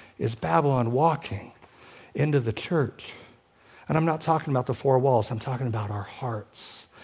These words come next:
How easily do we walk in ungodliness? Because we need to be resolved. So if you see it in the other side, like, how easily do we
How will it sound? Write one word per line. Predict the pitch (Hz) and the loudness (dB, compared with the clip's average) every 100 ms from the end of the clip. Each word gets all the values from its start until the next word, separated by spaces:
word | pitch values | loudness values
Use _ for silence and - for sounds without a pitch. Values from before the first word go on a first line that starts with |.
| - | -20
How | - 151 135 - | -6 -4 -4 -4
easily | 175 175 151 120 104 92 - - - - - | 2 2 2 0 0 -2 -8 -16 -20 -16 0
do | 143 | 2
we | 131 | 4
walk | 127 139 151 139 | 4 4 2 2
in | 143 | 0
ungodliness? | 123 123 120 123 117 101 92 - - - - _ _ _ - - - | 2 2 2 2 2 0 -2 -8 -12 -18 -20 _ _ _ -20 -20 -4
Because | 139 143 123 | 0 2 2
we | 139 143 | 4 4
need | 135 147 170 170 156 123 123 143 139 - - | 4 2 4 4 4 4 4 2 -2 -10 -8
to | - | 0
be | 135 131 127 | 2 4 4
resolved. | 120 117 120 110 87 87 - - _ _ _ - | 6 6 6 4 2 -6 -14 -20 _ _ _ -12
So | - | 4
if | 139 | 6
you | 127 | 6
see | 123 151 | 2 4
it | |
in | 147 151 | 4 6
the | |
other | 165 156 | 6 6
side, | 113 110 95 | 4 2 2
like, | 98 104 - - | 2 0 -2 -18
how | - 151 160 156 | -2 4 6 6
easily | - 170 135 135 123 | 6 0 4 6 6
do | 120 131 | 4 2
we | 131 131 | 2 2